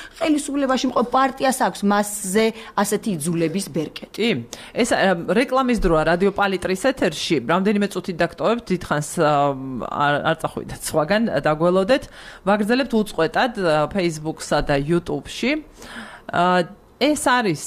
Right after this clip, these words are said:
Speaker 2: ა, პერიოდი, არჩევნები არის პერიოდი, როცა ხდება დიდი რესურსის,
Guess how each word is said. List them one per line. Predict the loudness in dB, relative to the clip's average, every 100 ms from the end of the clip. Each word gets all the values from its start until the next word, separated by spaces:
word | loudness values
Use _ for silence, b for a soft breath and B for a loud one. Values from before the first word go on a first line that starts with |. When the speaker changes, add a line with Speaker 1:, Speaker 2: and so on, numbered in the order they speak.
| -2
Speaker 2:
ა, | 2 2
პერიოდი, | 0 0 2 2 2
არჩევნები | 2 0 0 0 0 0
არის | -2 -2
პერიოდი, | -2 0 0 0
როცა | -2 0 -2
ხდება | 0 0 2 2 2 -2 B B
დიდი | -4 0 2 2 2 2 0 2
რესურსის, | 4 2 0 -4 -2 -4 -4